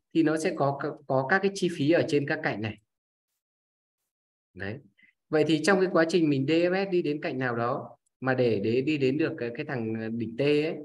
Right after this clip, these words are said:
thì mình được nhớ cộng chi phí vào. Bởi vì đó chính là tổng năng lượng suy làm, à,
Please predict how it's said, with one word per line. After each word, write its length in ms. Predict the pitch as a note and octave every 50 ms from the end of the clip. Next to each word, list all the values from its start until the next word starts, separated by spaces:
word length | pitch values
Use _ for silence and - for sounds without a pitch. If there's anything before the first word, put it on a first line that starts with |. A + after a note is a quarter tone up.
| - _ _ _ _ _ _ _ _ _ -
thì 280 | D3 C#3 C3 B2+ B2+
mình 280 | B2 B2+ C3+ B2+ B2+ B2
được 80 | B2+ B2+
nhớ 240 | C3+ C3+ C3 C3 C#3 C3+
cộng 200 | - F3 - - -
chi 160 | - D#3 D3 -
phí 120 | - C3 C3+
vào. 360 | D3 D3+ C3 A#2 G#2+ - - _ _ _ _ _ _ _ _ _ _ -
Bởi 260 | - B2+ B2 A#2 G#2+
vì 200 | G#2+ A#2 A#2+ A#2+
đó 180 | A#2+ B2+ A#2 A#2 A#2+
chính 140 | C3 C3+
là 140 | D3+ D3+ C#3 -
tổng 160 | C3+ G#2 G#2
năng 140 | A2+ B2+ C#3
lượng 240 | C#3+ C#3+ C3 A2 G#2+ A2
suy 400 | - - D3 C#3 C#3+ C#3+ C#3 C3
làm, 300 | B2+ B2+ B2 A2+ A2+ A2+
à, 160 | A2 A2